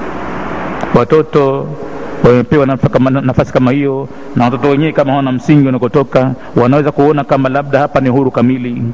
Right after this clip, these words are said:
Hizi ndo nchi za kistaarabu, huu ndo uungwana, hivi ndivyo binadamu,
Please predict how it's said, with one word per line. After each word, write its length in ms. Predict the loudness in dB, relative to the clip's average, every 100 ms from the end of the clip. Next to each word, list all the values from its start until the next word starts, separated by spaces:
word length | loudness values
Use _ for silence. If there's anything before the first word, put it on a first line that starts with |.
| -8 -12 -12 -10 0
Hizi 260 | 4 4
ndo 140 | 2 0
nchi 180 | -2 -2
za 80 | -2
kistaarabu, 840 | 0 2 2 2 -2 -2 -6 -6 -10 2
huu 260 | 4 4
ndo 180 | 2 0
uungwana, 800 | 0 -2 -4 -4 -2 -2 -4 -6 -8 2
hivi 280 | 4 4
ndivyo 180 | 0 0
binadamu, 760 | -2 -2 -2 0 0 -2 -4